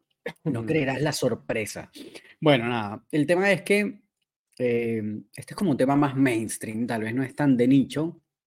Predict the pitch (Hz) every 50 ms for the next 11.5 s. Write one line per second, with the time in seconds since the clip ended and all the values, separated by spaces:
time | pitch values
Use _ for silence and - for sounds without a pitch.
0 | _ _ _ _ _ _ _ _ _ _ _ _ - 120 117 113 113 110 107 104
1 | 101 101 - - - - - _ - 120 120 117 120 117 135 139 120 - 139 120
2 | 135 135 131 - 151 147 147 147 147 139 143 139 139 147 156 147 - 123 110 110
3 | 127 127 - 127 113 117 113 104 127 - 147 135 139 - 143 147 143 139 143 139
4 | - - 143 120 117 117 - - 131 127 127 131 143 143 135 135 135 135 131 135
5 | 156 147 147 147 135 120 - - - 117 107 - - 110 92 110 104 110 123 139
6 | 131 - - 104 107 104 _ - 139 139 - - _ _ - 202 - - 190 -
7 | 190 185 208 - - 120 104 - _ - - - - - - 92 87 90 95 87
8 | 127 127 123 110 98 - - 135 143 147 143 139 139 135 131 127 107 107 107 101
9 | 98 95 92 92 92 - - - - - 92 90 90 92 92 101 104 104 107 107
10 | 101 - 117 - - - 117 101 90 - - - 104 107 110 113 113 120 113 -
11 | - - 123 123 117 104 92 82 -